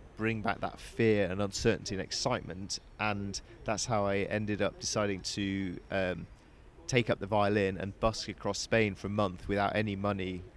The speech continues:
or credit card, because I had no idea how I could do that.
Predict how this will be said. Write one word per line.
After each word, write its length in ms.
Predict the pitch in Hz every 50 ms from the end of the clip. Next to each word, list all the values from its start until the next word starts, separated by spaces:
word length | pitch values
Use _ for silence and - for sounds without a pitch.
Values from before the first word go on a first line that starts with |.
| - -
or 120 | - 104 98
credit 320 | - - 139 127 - -
card, 340 | - 104 90 - - - - - - - - - - - -
because 840 | - 95 - - - 113 110 101 101 98 98 95 95 92 - - - - - -
I 60 | - 101
had 140 | 104 98
no 360 | 110 110 104 113 120 123 117 110
idea 340 | 104 101 - 104 101 95
how 140 | 95 92 92
I 100 | 92 90
could 180 | - - - -
do 180 | - 110 101 92
that. 440 | - 85 90 90 - - - -